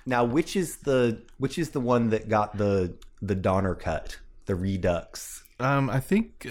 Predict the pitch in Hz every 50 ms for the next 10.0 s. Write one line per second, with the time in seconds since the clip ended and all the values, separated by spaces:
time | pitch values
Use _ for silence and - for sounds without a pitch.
0 | - - - 127 143 180 220 214 143 - - 185 220 220 139 - 160 196 208 196
1 | 156 120 110 104 101 101 101 95 - - 107 120 110 117 107 92 196 92 87 -
2 | 104 101 131 185 220 190 123 98 98 95 95 - 98 95 95 95 - - 104 95
3 | 92 85 80 85 90 104 110 82 60 - 87 90 87 92 117 131 151 170 165 -
4 | - 170 147 139 127 123 117 107 101 - - - - 113 131 127 - 139 127 117
5 | 117 113 110 - - 107 - - - 117 104 98 - - 101 98 98 98 95 92
6 | 92 90 - - - - - - 101 92 95 92 90 85 85 82 82 82 85 85
7 | 87 85 87 87 85 - 104 92 87 85 87 87 82 - 95 95 98 92 101 95
8 | 92 - - - - - - - - - 123 123 113 113 - - 151 151 165 160
9 | - 156 156 160 139 113 104 101 - 123 117 113 113 110 101 98 95 - -